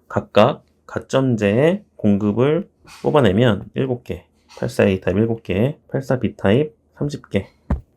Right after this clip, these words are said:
팔십사 씨 타입 일곱 개입니다. 많지 않아요. 그래서 가점 커트라인은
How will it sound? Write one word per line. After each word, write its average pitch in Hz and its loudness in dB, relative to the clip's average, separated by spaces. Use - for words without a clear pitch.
팔십사 127 0
씨 123 -6
타입 107 0
일곱 135 -4
개입니다. 92 -6
많지 98 2
않아요. 110 2
그래서 104 -2
가점 131 -2
커트라인은 127 2